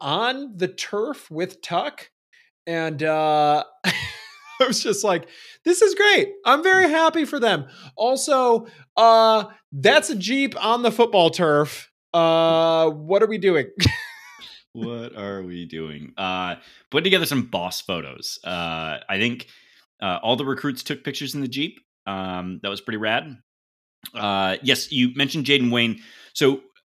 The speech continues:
Speaker 2: we, we talked a lot last week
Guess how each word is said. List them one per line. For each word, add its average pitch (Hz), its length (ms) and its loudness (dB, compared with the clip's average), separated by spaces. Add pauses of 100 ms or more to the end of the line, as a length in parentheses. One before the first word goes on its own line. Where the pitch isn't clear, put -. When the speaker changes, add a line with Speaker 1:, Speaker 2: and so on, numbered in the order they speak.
(120)
Speaker 2:
we, 135 240 -2
we 156 100 -4
talked 240 260 -4
a - 60 -6
lot 147 300 -2 (480)
last 104 800 -4
week 92 420 -6